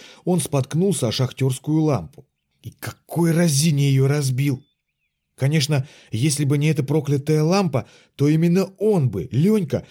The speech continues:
обезоружил скотокрада, потому что отлично знает, как это делать. Надо было кинуться вору в ноги, дёрнуть на себя и повалить, и тот бы не успел выстрелить.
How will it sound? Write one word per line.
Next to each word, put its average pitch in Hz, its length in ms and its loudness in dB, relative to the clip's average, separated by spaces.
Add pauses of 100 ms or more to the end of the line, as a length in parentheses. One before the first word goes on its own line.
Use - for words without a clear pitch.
(140)
обезоружил 120 600 0
скотокрада, 127 720 -4 (520)
потому 127 300 -2
что 147 200 -2
отлично 139 460 -2
знает, 147 300 0
как 139 180 -4
это 143 160 -2
делать. 135 380 -4 (500)
Надо 135 220 0
было 143 220 2
кинуться 160 360 0
вору 151 280 2
в 143 100 0
ноги, 175 440 0 (280)
дёрнуть 151 460 0
на 165 80 0
себя 175 400 0
и 151 40 -2
повалить, 160 580 0 (340)
и 104 100 -10
тот 151 220 0
бы 123 200 0 (160)
не 156 120 0
успел 147 400 -2
выстрелить. 87 580 -4